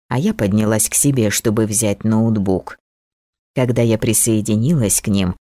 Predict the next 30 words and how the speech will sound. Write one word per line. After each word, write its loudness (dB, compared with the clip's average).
они 2
уже 4
переключились 0
на 0
другие -2
дела, 0
так -4
что -2
только 0
ближе 0
к -12
вечеру -2
следующего 0
дня -2
я 2
узнала, 2
что 0
Дороти 2
связалась 0
с -4
доктором -2
Ломбардом, 0
который 2
пообещал 0
позвонить 0
в -2
департамент 0
лабораторий 0
и -4
исследований 0